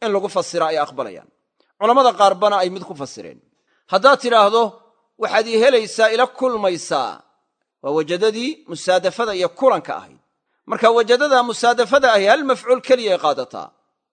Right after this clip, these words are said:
Mafcuul labaad ma qaadato. Siduu shaacirkii uu yidhi, "Wadulmu min shiyami nnufuusi fa in tajid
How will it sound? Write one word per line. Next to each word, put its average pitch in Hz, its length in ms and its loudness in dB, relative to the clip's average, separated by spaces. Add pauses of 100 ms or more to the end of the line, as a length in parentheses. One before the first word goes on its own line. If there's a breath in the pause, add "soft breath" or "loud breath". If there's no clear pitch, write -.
(120)
Mafcuul 185 300 0
labaad 202 220 4
ma 175 120 -10
qaadato. 110 380 -12 (420)
Siduu 151 160 -10
shaacirkii 175 420 0
uu 196 100 -2
yidhi, 202 240 0 (200)
"Wadulmu 190 540 -2
min 185 160 -6
shiyami 196 360 -6
nnufuusi 175 520 -8
fa 180 100 -8
in 196 140 -8
tajid 196 340 -6